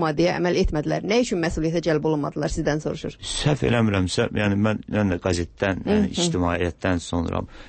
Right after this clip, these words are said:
Speaker 2: belə, e, radiodan, televizordan eşitmişəm. Aqil Xəlili həbs eləməyiblər ki.
Speaker 1: Hı,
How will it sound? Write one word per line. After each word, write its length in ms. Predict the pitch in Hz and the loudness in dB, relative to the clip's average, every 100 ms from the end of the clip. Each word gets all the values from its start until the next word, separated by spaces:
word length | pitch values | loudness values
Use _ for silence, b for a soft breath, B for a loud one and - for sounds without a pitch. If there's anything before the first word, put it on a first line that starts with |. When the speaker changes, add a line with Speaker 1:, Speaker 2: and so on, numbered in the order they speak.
| B | B
Speaker 2:
belə, 240 | 90 87 87 | 0 2 2
e, 800 | 85 85 82 82 82 80 - - | 2 2 2 0 0 -2 -4 -2
radiodan, 420 | 95 90 87 85 | 0 2 2 2
televizordan 560 | 78 95 98 131 123 87 | 2 2 2 2 0 0
eşitmişəm. 380 | - 87 82 - | -2 -4 -4 0
Aqil 340 | 107 120 117 | 2 2 2
Xəlili 320 | 107 104 113 | 2 2 2
həbs 220 | 107 - 110 | 0 0 0
eləməyiblər 480 | 135 139 - - - | 2 0 -2 -6 -8
ki. 100 | - b b | -14 b b
Speaker 1:
Hı, 80 | b | b